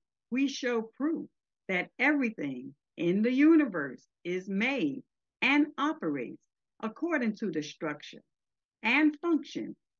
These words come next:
of this threefold tabernacle pattern,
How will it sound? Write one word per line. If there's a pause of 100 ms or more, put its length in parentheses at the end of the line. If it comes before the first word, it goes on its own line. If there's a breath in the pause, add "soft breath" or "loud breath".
of
this
threefold (400)
tabernacle
pattern,